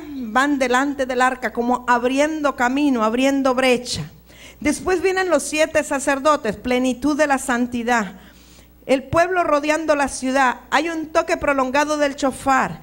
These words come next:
El grito del pueblo a gran voz, que esa es otra tarea que le dejo. Mire, la primera es qué significa la piedra en el hombro. Y la segunda es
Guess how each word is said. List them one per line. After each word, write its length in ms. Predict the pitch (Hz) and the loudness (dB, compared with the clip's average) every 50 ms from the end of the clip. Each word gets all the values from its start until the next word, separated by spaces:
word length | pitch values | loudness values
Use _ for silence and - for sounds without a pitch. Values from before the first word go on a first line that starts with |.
| - - 277 - | -16 -20 -2 2
El 220 | 247 285 294 233 | 2 2 2 0
grito 420 | 208 320 339 370 392 392 415 349 339 | -2 0 2 2 2 2 2 2 2
del 160 | 320 285 226 | 2 0 0
pueblo 340 | - - 311 330 330 330 196 | 0 2 2 2 2 2 0
a 60 | 220 | 2
gran 260 | 277 294 294 302 294 | 2 0 0 0 2
voz, 220 | 294 294 269 - | 2 2 2 0
que 80 | - 269 | -2 -6
esa 140 | 262 294 330 | -6 -6 -4
es 100 | 311 - | -2 0
otra 360 | 294 294 302 311 339 339 330 | 0 0 2 0 0 -2 0
tarea 380 | 320 262 240 262 277 294 302 302 | 0 0 0 2 2 0 0 0
que 80 | 311 | -2
le 140 | 285 262 254 | -4 -2 0
dejo. 280 | 262 269 254 226 226 226 | 0 -2 -2 -2 -2 0
Mire, 200 | 240 233 214 220 | 2 2 2 2
la 160 | 226 226 226 | 0 -2 -2
primera 500 | 254 269 277 285 302 339 349 339 339 339 | -2 -4 -2 -2 -2 0 0 0 0 0
es 100 | 339 339 | -2 -4
qué 140 | 320 311 302 | -4 -4 -4
significa 540 | 311 330 311 302 269 214 285 277 - 311 | -4 -6 -8 -8 -6 -6 -6 -4 -2 0
la 120 | 285 285 285 | 0 0 0
piedra 280 | 269 262 262 269 277 | 0 0 0 0 0
en 60 | 285 277 | -2 -2
el 120 | 254 233 | -2 0
hombro. 260 | 240 247 240 214 214 | 0 0 0 0 0
Y 40 | 220 | 0
la 140 | 226 233 226 | 0 0 -2
segunda 680 | 233 - 262 233 240 302 370 392 403 415 392 302 269 | -2 -4 -4 -2 -2 -2 -2 -2 -2 0 0 2 4
es 180 | 262 254 - - | 4 2 2 0